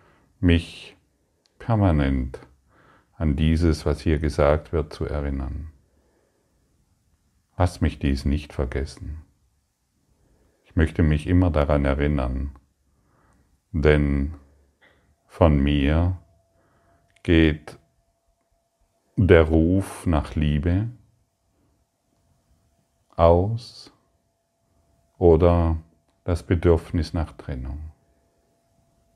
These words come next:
Ich kann eine, ich kann, ich kann beeinflussen, ob wir uns in einer heiligen Beziehung befinden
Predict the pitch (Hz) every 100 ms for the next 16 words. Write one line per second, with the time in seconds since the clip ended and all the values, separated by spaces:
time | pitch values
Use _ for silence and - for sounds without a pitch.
0 | _ _ _ _ _ _ _ _ _ _
1 | _ _ _ _ _ _ _ _ 101 90
2 | 80 73 73 76 - - - 98 - 98
3 | - 101 85 78 71 73 78 - 95 87
4 | - 101 110 - _ _ - - _ _
5 | 92 82 85 78 76 78 80 78 69 73
6 | 71 65 80 71 71 76 78 73 76 -
7 | 87 78 80 82 82 - 80 80 90 98